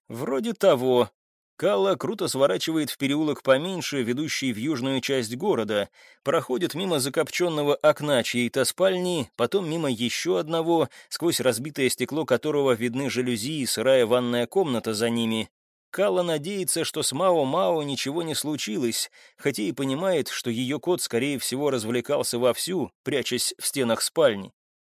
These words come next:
Эно по-прежнему идёт за ней. Проходя мимо какого-то распределительного щитка, бьёт по нему, высекая в тёмном проходе голубую искру, взвизгивает и отшатывается от проводов. «Так ты не собираешься искать его?»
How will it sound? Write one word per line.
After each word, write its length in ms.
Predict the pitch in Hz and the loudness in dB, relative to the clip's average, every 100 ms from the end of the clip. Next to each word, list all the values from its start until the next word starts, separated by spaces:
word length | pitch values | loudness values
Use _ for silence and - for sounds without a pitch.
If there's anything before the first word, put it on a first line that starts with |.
| _ | _
Эно 560 | 135 160 208 208 214 170 - | 2 2 2 0 -2 -4 2
по-прежнему 760 | 131 135 185 156 190 190 208 | 2 4 2 2 -2 0 -2
идёт 300 | 131 120 110 | 0 0 0
за 180 | 107 113 | 0 0
ней. 320 | 113 110 98 _ _ - - | 0 -2 -4 _ _ -20 -10
Проходя 480 | 127 131 151 180 185 | -4 0 0 2 0
мимо 240 | 143 127 | 2 0
какого-то 420 | 123 117 127 120 | 0 0 0 2
распределительного 840 | 117 - - 123 127 117 120 117 117 | 0 0 -2 0 0 0 0 2 0
щитка, 440 | - 120 - 123 | 0 -4 2 2
бьёт 360 | 107 107 180 - | 2 0 -2 0
по 80 | 185 | -2
нему, 480 | 196 196 196 175 - _ | -2 -2 -2 -2 -4 _
высекая 560 | 107 131 139 143 135 123 | -4 -2 -2 2 2 2
в 60 | - | 2
тёмном 320 | 131 127 117 | 2 2 2
проходе 500 | 123 120 180 165 127 | 2 4 2 2 2
голубую 500 | 120 120 117 131 135 | 0 0 0 0 -2
искру, 580 | - 185 - 160 160 123 - | -4 -6 -4 0 2 0 -4
взвизгивает 840 | 110 107 190 139 135 147 147 120 | -6 -6 -4 -4 -2 0 0 -2
и 100 | 151 | 2
отшатывается 680 | 123 - 143 131 131 123 127 | 2 2 -2 0 -2 2 2
от 120 | 120 | 0
проводов. 560 | 123 131 147 180 - - _ _ _ _ _ | 0 4 4 4 -2 -8 _ _ _ _ _
«Так 200 | 190 185 | 0 0
ты 280 | 208 208 190 | -2 -2 0
не 100 | 180 | 2
собираешься 680 | 175 170 226 175 226 - 160 | 2 4 4 2 0 0 0
искать 360 | - 139 120 | 2 2 2
его?» 320 | 120 117 117 | 2 2 2